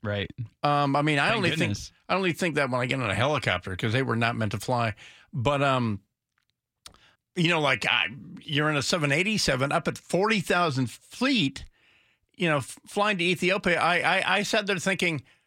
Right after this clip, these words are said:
Speaker 2: "How do they, how do they know these windows stay in?" You know, because that's a s-, very high altitude.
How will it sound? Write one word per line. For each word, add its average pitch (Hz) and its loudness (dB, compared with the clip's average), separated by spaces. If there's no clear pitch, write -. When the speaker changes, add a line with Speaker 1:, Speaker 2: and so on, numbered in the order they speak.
Speaker 2:
"How 311 0
do 370 -2
they, 320 2
how 220 4
do 349 0
they 277 2
know 233 2
these 190 0
windows 175 2
stay 147 2
in?" 95 -4
You 151 0
know, 160 0
because 190 0
that's 277 0
a 170 2
s-, - -2
very 175 0
high 135 2
altitude. 104 -4